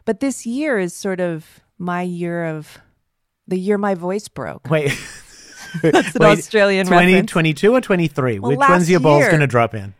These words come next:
Speaker 1: last
Speaker 2: Your creative balls.
Speaker 1: this year coming up, but I'm not saying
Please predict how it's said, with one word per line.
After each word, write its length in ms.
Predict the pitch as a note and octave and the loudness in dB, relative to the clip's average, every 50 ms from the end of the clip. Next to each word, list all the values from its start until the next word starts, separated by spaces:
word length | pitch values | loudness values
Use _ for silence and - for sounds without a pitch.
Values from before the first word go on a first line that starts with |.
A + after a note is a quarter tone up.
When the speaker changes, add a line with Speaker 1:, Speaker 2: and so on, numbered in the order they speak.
| _ _ - | _ _ -12
Speaker 1:
last 300 | A3 G#3+ G#3+ A#3+ B3+ C4+ | -8 -2 2 2 4 4
Speaker 2:
Your 80 | - - | 4 2
creative 420 | - - G3 G3 G3 F#3+ F#3+ E3+ | 2 2 2 4 4 4 2 2
balls. 360 | D#3 E3 C#3+ A#2+ F#2 G2 - - | 0 0 -2 -2 -2 -6 -6 -4
Speaker 1:
this 320 | C#4 D4 F4 - - - | -4 -4 -4 -6 -8 -10
year 140 | C#4+ C#4 B3+ | -8 -8 -8
coming 420 | - - - C4+ A#3 A3+ A3 A3 | -8 -8 -8 -6 -6 -6 -6 -6
up, 220 | C4 C4+ A#3+ - _ | -6 -6 -8 -6 _
but 320 | - G3 F#3 F3+ E3+ - _ _ _ _ _ _ - - - | -2 -2 0 0 -2 -4 _ _ _ _ _ _ -18 -12 -8
I'm 100 | G#3 A3 | -4 -2
not 180 | B3+ B3+ A3+ | -2 -2 -2
saying 480 | - - - A#3 A3 G#3+ G#3+ G3+ F3+ D3 | -4 -6 -6 -4 -4 -4 -6 -8 -10 -12